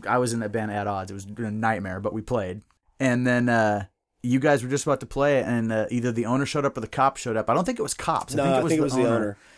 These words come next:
Speaker 1: And, and shut it down, and we couldn't
Speaker 2: Oh,
Speaker 1: find a
Speaker 2: I
Speaker 1: way
Speaker 2: was
Speaker 1: to,
Speaker 2: so pissed.
Speaker 1: to pull it off, 'cause that was
Speaker 2: Yeah.
Speaker 1: gonna be the, I'd already seen you guys at, at that, you know, out in, uh,
Speaker 2: Oh,
Speaker 1: at
Speaker 2: and,
Speaker 1: Lenny's.
Speaker 2: and that crowd was going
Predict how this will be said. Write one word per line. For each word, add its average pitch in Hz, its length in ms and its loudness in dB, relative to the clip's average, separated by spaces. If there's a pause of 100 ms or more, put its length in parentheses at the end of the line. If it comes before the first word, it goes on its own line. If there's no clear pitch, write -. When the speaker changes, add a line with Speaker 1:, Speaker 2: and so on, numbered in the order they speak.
(180)
Speaker 1:
And, 123 140 0
and 117 160 -2
shut 147 240 2
it 117 120 -2
down, 127 300 4
and 104 80 -2
we 104 80 -4
couldn't - 380 0
Speaker 2:
Oh, 113 140 0
Speaker 1:
find 143 180 2
a 131 40 2
Speaker 2:
I - 20 2
Speaker 1:
way 131 120 2
Speaker 2:
was 123 100 -2
Speaker 1:
to, 147 60 -2
Speaker 2:
so 123 100 2
pissed. 110 420 -4
Speaker 1:
to - 60 -20
pull 131 260 2
it 117 60 2
off, 107 280 4
'cause 110 140 -6
that 113 100 0
was 113 120 -2
Speaker 2:
Yeah. 104 40 -14
Speaker 1:
gonna 120 160 -2
be 110 200 -4
the, 98 300 -4 (220)
I'd 123 140 4
already 147 200 4
seen 170 220 0
you 156 80 -2
guys 123 280 2
at, 113 200 -4
at 113 160 -6
that, 107 320 -2
you 120 100 -6
know, 98 240 -6 (280)
out 120 200 2
in, 120 120 -2
uh, 110 60 -2
Speaker 2:
Oh, 170 100 6
Speaker 1:
at 131 80 -2
Speaker 2:
and, 151 180 4
Speaker 1:
Lenny's. 135 240 0
Speaker 2:
and 147 180 4
that 147 200 2
crowd 131 460 2
was 107 240 -4
going 110 480 -2